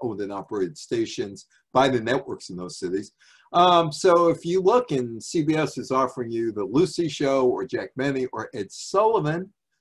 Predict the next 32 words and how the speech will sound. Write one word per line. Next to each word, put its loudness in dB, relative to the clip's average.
um, 0
and -2
you 0
look 0
and -4
N -2
B -2
C 0
is 0
offering 0
Milton -4
Berle 4
and -6
Sid -6
Caesar, 2
chances -6
are, 0
chances -10
are -4
great 0
that -4
you're 2
gonna 4
go 2
with 2
the -2
established -2
names -6
and -8
not -2
unknowns -4
like -4